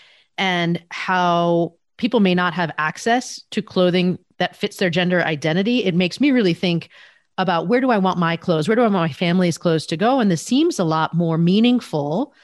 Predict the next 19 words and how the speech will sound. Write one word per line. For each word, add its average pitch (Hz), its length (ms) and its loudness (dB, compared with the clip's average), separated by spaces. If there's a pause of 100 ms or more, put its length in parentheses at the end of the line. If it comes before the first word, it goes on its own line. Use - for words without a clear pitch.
(360)
than 202 160 2
just 185 160 -4
sort 196 160 0
of 160 140 0 (460)
wherever 185 340 2
is 180 120 2
easiest 160 460 0
to 170 100 0
get 151 220 -2
rid 160 140 0
of. 143 120 -2
And 170 120 2
I 180 40 2
really 220 280 0
appreciate 175 580 -2
that 156 160 -2
about 151 240 -4
this 147 140 -6
conversation. 151 800 -4